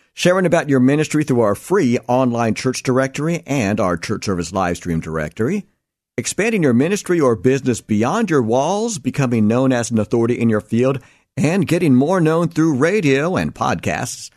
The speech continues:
building awareness of your company or outreach by hosting our events at your location at no risk to you, getting your message directly to your target audience through the powerful online tools of Salem Surround,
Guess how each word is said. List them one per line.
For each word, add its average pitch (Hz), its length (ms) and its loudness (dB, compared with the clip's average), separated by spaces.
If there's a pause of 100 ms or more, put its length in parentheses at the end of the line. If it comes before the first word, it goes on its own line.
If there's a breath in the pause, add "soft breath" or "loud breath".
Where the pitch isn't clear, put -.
(460)
building 151 280 4
awareness 139 540 2
of 117 140 0
your 107 120 2
company 143 460 -2
or 127 340 0
outreach 127 480 -2
by 101 140 0
hosting 107 500 -2
our 175 280 -2
events 151 400 -4
at 78 160 -6
your 175 200 0
location 120 600 0
at 101 200 -4
no 143 300 0
risk 147 400 -4
to 98 100 -6
you, 127 560 -2 (520)
getting 214 240 2
your 151 80 2
message 139 340 -2
directly 131 400 0
to 127 100 -4
your 104 120 2
target 160 420 -4
audience 104 400 -2
through 98 220 -6
the 90 80 -2
powerful 117 680 -2
online 151 560 0
tools 113 300 0
of 92 100 -4
Salem 95 320 -2
Surround, 90 460 -4